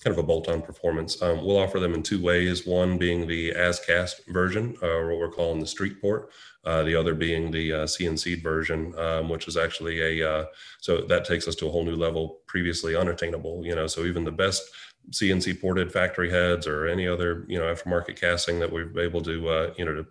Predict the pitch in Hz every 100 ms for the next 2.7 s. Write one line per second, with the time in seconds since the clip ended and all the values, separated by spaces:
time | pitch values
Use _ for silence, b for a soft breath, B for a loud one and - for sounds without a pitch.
0 | - 80 - 85 80 85 82 92 87 -
1 | B B 85 - 90 87 85 - 90 92
2 | 87 82 82 82 82 82 82